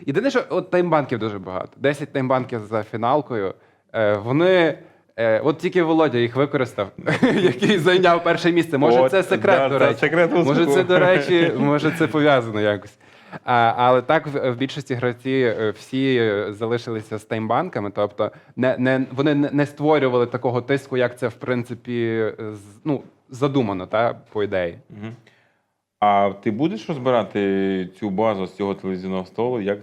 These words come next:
Speaker 2: це?
Speaker 1: Е, та, дуже цікаво. Та, було декілька цікавих роздачок. Там одна з валетами. Цікаво порахувати, що, що робити проти, проти Олина, е, чіп-лідера з С Б М. Е, ще якісь дефи Б Б цікаві, ми тут вже обговорювали.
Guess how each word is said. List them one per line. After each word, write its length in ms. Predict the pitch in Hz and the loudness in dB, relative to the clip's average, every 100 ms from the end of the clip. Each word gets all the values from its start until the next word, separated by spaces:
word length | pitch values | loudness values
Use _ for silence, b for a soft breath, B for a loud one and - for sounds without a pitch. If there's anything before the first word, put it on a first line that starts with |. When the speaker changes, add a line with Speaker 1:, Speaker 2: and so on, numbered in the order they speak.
| - | -12
Speaker 2:
це? 80 | 90 | -18
Speaker 1:
Е, 1400 | 92 _ _ _ _ _ _ _ _ 113 110 110 107 104 | -18 _ _ _ _ _ _ _ _ -6 -2 -2 -2 -4
та, 340 | 127 165 240 180 | -4 -4 -6 -10
дуже 520 | 143 165 170 165 156 143 | -14 -12 -10 -8 -8 -8
цікаво. 360 | - 143 175 | -6 -2 0
Та, 160 | 139 139 | 0 0
було 200 | 135 131 | 0 -2
декілька 300 | 127 127 123 | -4 -6 -10
цікавих 380 | - 123 120 - | -6 -2 -2 -4
роздачок. 840 | 107 104 120 143 143 - 131 113 _ _ _ _ | -10 -2 0 0 -2 -6 -8 -8 _ _ _ _
Там 220 | 120 117 117 | -2 -2 -2
одна 360 | 113 117 117 | 0 0 0
з 140 | 98 104 | -2 -2
валетами. 760 | 107 120 131 180 160 151 143 | 0 0 0 -2 -2 -4 -6
Цікаво 360 | - - 127 123 | -6 0 0 0
порахувати, 520 | 123 117 123 123 117 | -4 -2 0 0 -4
що, 320 | - 120 113 | -4 -2 -4
що 160 | 120 127 | -4 -4
робити 300 | 120 120 120 | -4 -4 -6
проти, 520 | - 120 120 117 107 - | -8 -8 -4 -2 -2 -4
проти 220 | 117 123 | -6 -4
Олина, 520 | 110 123 127 120 110 120 b b b b | -2 0 0 -2 -4 -8 b b b b
е, 60 | 110 107 | -2 0
чіп-лідера 600 | 104 - 123 123 117 113 | -2 -4 -4 -4 -2 -4
з 60 | 107 104 | -6 -12
С 40 | |
Б 120 | 101 113 110 104 | -6 0 2 0
М. 60 | 98 B B B - 101 | -4 B B B -12 -10
Е, 40 | |
ще 140 | 98 147 | -6 -6
якісь 260 | 139 135 | -4 -6
дефи 380 | 110 123 131 131 | -2 0 2 0
Б 140 | 113 107 | -4 -2
Б 220 | 113 139 | 0 0
цікаві, 540 | - 143 127 123 117 | -2 -4 0 2 2
ми 120 | 113 110 | -2 -8
тут 140 | 107 | -12
вже 140 | 104 | -8
обговорювали. 720 | 110 104 107 107 107 101 98 | -8 -6 -4 -2 -2 -4 -6